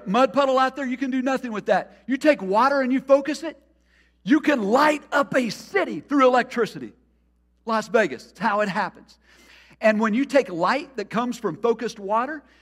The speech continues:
and focus it, you can cut steel with focused light. What might happen if you focus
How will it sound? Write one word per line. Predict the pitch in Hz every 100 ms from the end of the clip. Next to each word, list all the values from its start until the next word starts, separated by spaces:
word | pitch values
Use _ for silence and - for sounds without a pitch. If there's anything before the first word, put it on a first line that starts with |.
| _ _ -
and | 185 185
focus | 247 254 269 294
it, | 269 -
you | 170 247
can | - 131 - -
cut | - 240 208 - _ _
steel | - - - _ 285 220 131 _ _ _ _ _ _ _ - - _ _ _ _ _ _ _ _ _ _ _ -
with | 151 _
focused | 180 151 160 - _ -
light. | 131 135 104 _ _ _ _ _ _
What | 131 135 233 269 226
might | 262 240
happen | 147 160 143 _ _ _ _ _ _ _ _
if | -
you | 185
focus | - 180 180 180 185